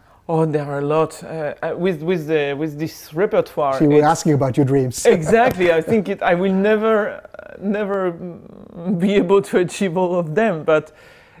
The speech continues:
Speaker 1: uh, at the moment, I really try to focus on my core main repertoire,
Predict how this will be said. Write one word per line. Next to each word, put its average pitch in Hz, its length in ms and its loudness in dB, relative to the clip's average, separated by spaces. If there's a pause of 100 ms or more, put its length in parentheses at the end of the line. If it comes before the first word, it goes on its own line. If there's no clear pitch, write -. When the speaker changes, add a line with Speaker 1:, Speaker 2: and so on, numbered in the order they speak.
Speaker 1:
uh, - 40 -8 (800)
at 180 120 -2
the 247 100 4
moment, 269 460 2
I 202 120 4
really 226 340 0
try 220 380 0
to 190 200 -8
focus 190 520 -6
on 170 200 -4
my 160 360 0 (340)
core 175 500 2 (100)
main 165 320 -4
repertoire, 139 680 -10